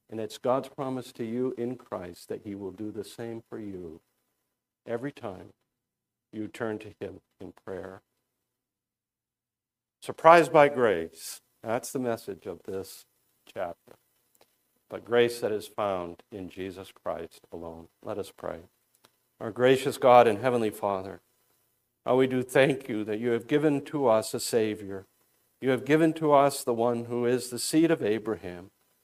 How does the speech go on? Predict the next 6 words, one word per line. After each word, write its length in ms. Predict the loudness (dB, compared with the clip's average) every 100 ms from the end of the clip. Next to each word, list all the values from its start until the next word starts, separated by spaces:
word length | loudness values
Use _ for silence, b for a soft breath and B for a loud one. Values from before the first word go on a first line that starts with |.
| _ _ _ _
the 60 | -2
one 300 | 4 4 4
who 180 | 2 6
is 500 | 6 6 2 -6 -12 _ _ _ -10
the 80 | 2
God-man, 920 | 8 10 10 6 -4 -2 -2 -6